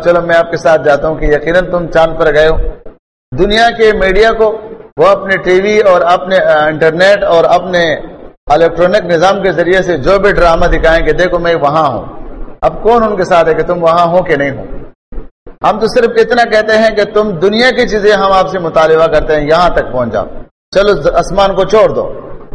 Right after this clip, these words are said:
زمین پر جب ایک طرف کہتے ہیں کہ یہ چاند جو ہے زمین سے بہت وسیع ہے، چاند اور سورج جو ہے یہ زمین سے بہت وسیع ہے، بہت بڑا وجود ہے ان کا، تو تمہارا یہ جو سیارہ جائے گا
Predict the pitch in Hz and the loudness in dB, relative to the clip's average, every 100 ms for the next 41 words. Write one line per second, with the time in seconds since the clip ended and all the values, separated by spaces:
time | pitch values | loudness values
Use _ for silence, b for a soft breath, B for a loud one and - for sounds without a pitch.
0 | - - - - 185 240 233 180 156 - | -10 -8 -4 0 2 2 0 2 0 -2
1 | - - - - _ - 214 233 233 226 | -14 -18 -20 -20 _ -2 2 2 2 2
2 | 226 220 214 226 208 185 180 180 180 190 | 0 0 0 2 2 2 2 0 0 2
3 | 214 226 202 185 202 214 160 165 170 196 | 2 0 0 2 4 2 2 -2 0 -2
4 | 180 180 139 143 202 208 165 165 - 165 | 0 0 -2 0 2 2 0 0 0 -2
5 | 123 85 - - - - - - _ _ | -2 -4 -10 -12 -10 -8 -10 -16 _ _
6 | _ - _ _ _ _ _ _ _ - | _ -20 _ _ _ _ _ _ _ -2
7 | 156 165 202 202 185 - 165 190 165 180 | 0 2 2 2 0 0 0 0 2 0
8 | 190 202 180 139 170 190 185 185 143 131 | 2 2 0 0 -2 -2 -4 -4 -4 -4
9 | 156 202 214 170 160 151 165 156 135 175 | 0 2 2 0 -2 0 0 0 2 0
10 | 143 170 170 156 151 170 147 135 120 101 | 2 2 2 2 0 2 2 2 -2 -6
11 | - - _ - _ _ 165 - 151 170 | -12 -20 _ -20 _ _ -8 -2 2 4
12 | 208 202 196 190 - 151 160 180 160 147 | 4 2 2 -2 0 2 4 2 4 2
13 | 151 151 175 - | 4 2 0 -2